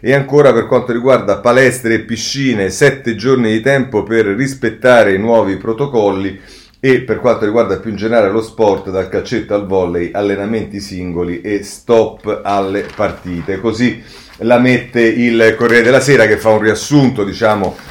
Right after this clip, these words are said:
di tutte le cose. E se vogliamo vedere Repubblica,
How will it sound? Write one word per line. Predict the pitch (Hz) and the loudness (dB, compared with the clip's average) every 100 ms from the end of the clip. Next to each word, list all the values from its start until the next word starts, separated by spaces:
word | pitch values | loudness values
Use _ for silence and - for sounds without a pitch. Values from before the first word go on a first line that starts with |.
| - | -20
di | - 95 | -12 -10
tutte | 101 - 113 | -8 -2 2
le | 127 | 4
cose. | 156 143 107 95 95 104 104 | 6 6 6 0 0 2 2
E | |
se | - 98 | 0 -4
vogliamo | 107 113 117 101 | 0 2 2 2
vedere | 101 120 107 98 - | 0 2 2 2 -4
Repubblica, | 98 107 107 147 110 98 95 95 87 | -4 -4 2 2 2 -4 -2 -2 -2